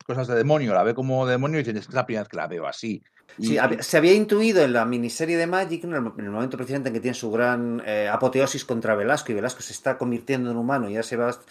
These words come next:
Speaker 2: está transformando en demonio. Pero se, esa transformación no, no se había visto completa, ¿no? Recordemos que eso, que tenía que
Speaker 1: Los mutantes no la habían visto, o
Speaker 2: Eso
Speaker 1: sea
Speaker 2: es, eso es, los nuevos, nadie en la Tierra le había visto, solamente le había visto Velasco en su miniserie en el limbo, es la cuestión.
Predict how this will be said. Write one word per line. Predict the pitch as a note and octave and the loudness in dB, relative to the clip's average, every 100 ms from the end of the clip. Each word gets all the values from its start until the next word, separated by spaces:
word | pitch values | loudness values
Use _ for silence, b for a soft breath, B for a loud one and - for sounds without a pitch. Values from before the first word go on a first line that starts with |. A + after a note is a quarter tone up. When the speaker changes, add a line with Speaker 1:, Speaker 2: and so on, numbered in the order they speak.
| B B | B B
Speaker 2:
está | A#2 | -2
transformando | A2 B2+ B2+ B2 B2 B2 | 2 0 0 -4 -2 -2
en | B2 | -2
demonio. | C3+ C3+ b b b _ - | -4 -6 b b b _ -2
Pero | C#3+ | 0
se, | B2+ D3 D3 | 2 2 0
esa | D#3+ | -2
transformación | D3 C#3 D#3+ C#3+ D#3 | -2 -2 -2 0 0
no, | D3+ | -2
no | C3 C#3+ | -4 -6
se | D3+ | -2
había | B2+ | 0
visto | G#2+ - G2 | 0 -2 -6
completa, | F#2 F2+ A#2 B2 A#2 F#2 | -6 -6 0 0 0 -4
¿no? | F#2+ A2+ | -4 -6
Recordemos | G#2 G2+ A2+ A#2+ | -4 -2 -2 -2
que | C3 | -4
eso, | G2 G#2 | -6 -4
que | G2+ F#2 | -4 -4
tenía | - G2+ A#2 | -4 -4 -4
que | A#2 G2 - - B2+ - | -6 -12 -14 -8 -6 -6
Speaker 1:
Los | A#2 | -4
mutantes | B2 G2 G2+ C#3 | -2 -2 -2 -2
no | D3 | 2
la | G#2 | 2
habían | F2 E2 G2 | 0 -4 -6
visto, | A3 - D#3+ | -6 -6 2
o | |
Speaker 2:
Eso | D#3+ - | 4 6
Speaker 1:
sea | - F#2 | 4 4
Speaker 2:
es, | F2+ - C#3+ C#3 | 2 0 0 2
eso | A#2+ | 2
es, | |
los | A#2 | 2
nuevos, | D#3 F#3 - D3+ | 4 2 0 6
nadie | F3 A3 A3+ | 10 10 10
en | G#3 E3 | 8 8
la | C#3+ | 8
Tierra | D#3+ G#3 G#3 F3 | 8 6 8 6
le | |
había | C3+ D3 C#3+ | 6 6 6
visto, | D#3+ - A#2 | 4 -2 0
solamente | C#3+ D#3 E3+ | 2 4 4
le | E3+ | 4
había | D3 E3 | 4 4
visto | D#3+ D#3 | 2 0
Velasco | A#2+ C3+ - | 0 0 0
en | G#3 | 0
su | E3+ | -2
miniserie | C#3 A#2 D#3 F3 | -4 -4 -2 -2
en | F3 | 0
el | A2 | 0
limbo, | B2 C#3+ G#2 E2 b b | 0 0 -2 -8 b b
es | B2+ | -6
la | C#3 | -4
cuestión. | A#2+ - B2 G#2 | -4 -4 -4 -4